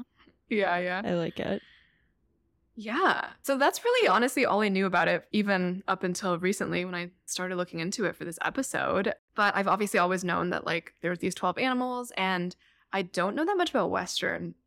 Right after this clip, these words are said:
Speaker 2: astrology at all. I knew I was a Scorpio growing up, but, like, would love to hear what you know, 'cause you know a lot about this. You're just, like, naturally into this
Speaker 1: I
Speaker 2: stuff,
Speaker 1: am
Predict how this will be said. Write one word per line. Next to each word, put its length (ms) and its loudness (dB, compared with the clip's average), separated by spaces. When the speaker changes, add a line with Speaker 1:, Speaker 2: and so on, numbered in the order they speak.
Speaker 2:
astrology 480 -4
at 80 -6
all. 640 -4
I 100 -2
knew 400 2
I 80 2
was 100 -4
a 60 -2
Scorpio 800 -2
growing 320 0
up, 320 -2
but, 180 0
like, 280 -4
would 180 -2
love 240 0
to 240 -8
hear 220 -2
what 160 0
you 120 2
know, 300 4
'cause 180 -2
you 140 2
know 160 4
a 80 4
lot 240 4
about 180 2
this. 380 -2
You're 140 -2
just, 160 -6
like, 120 2
naturally 440 0
into 160 0
this 180 0
Speaker 1:
I 80 -2
Speaker 2:
stuff, 200 -2
Speaker 1:
am 40 -6